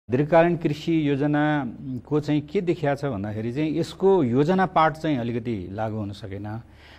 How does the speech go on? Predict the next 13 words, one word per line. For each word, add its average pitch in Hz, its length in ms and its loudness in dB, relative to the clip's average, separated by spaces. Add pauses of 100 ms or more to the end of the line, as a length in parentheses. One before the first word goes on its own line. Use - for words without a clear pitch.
(100)
तर 151 100 4
यसको 180 340 4
भिजन 107 360 4
र 165 100 4
स्ट्राटेजी 139 540 0
चाहिँ 127 280 0
हामीले 120 360 -2
चाहिँ 120 140 -4
नि 120 80 -2
क्यारी 113 260 0
अन 107 120 0
गरिरहेका 107 440 4
छौँ। 80 140 -10